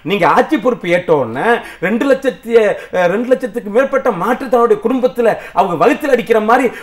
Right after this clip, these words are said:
மாதாந்திர உதவித்தொகை ரத்து செஞ்சு அவங்க வீட்டுல எரிஞ்ச அடுப்பை நூத்துங்களே, அதை நீங்க என்ன செஞ்சிருக்கணும்? நான் ஆட்சி பொறுப்பு ஏற்ற உடனே நான் நுப்பாட்டிய ரெண்டு லட்சத்துக்கு மேற்பட்ட மாற்றுத்திறனாளிக்கு நான் நுப்பாட்டிய மாதாந்திர உதவித்தொகை ரத்து செஞ்சேனே, அதை நான் இப்ப வழங்குறேன்.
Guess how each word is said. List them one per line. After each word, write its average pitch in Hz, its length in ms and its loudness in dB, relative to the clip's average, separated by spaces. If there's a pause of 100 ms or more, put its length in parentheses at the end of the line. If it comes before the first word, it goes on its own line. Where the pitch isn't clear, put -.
(120)
மாதாந்திர 277 440 4
உதவித்தொகை 240 420 6
ரத்து 175 240 -4
செஞ்சு 233 360 4 (140)
அவங்க 196 300 -2
வீட்டுல 277 300 -4
எரிஞ்ச 220 680 4 (180)
அடுப்பை 294 400 4
நூத்துங்களே, 220 680 2 (280)
அதை 294 240 4
நீங்க 302 200 2
என்ன 269 140 6
செஞ்சிருக்கணும்? 285 440 -2 (160)
நான் 180 160 2
ஆட்சி 196 240 0
பொறுப்பு 208 300 2
ஏற்ற 175 220 2
உடனே 139 320 4 (340)
நான் 202 280 2
நுப்பாட்டிய 202 640 2 (360)
ரெண்டு 208 260 -4
லட்சத்துக்கு 240 360 -6
மேற்பட்ட 220 340 0
மாற்றுத்திறனாளிக்கு 214 680 0
நான் 214 280 4
நுப்பாட்டிய 240 520 2
மாதாந்திர 226 360 2
உதவித்தொகை 220 220 4
ரத்து 160 240 0
செஞ்சேனே, 196 380 -2 (320)
அதை 285 240 6
நான் 285 120 6
இப்ப 247 160 4
வழங்குறேன். 208 680 4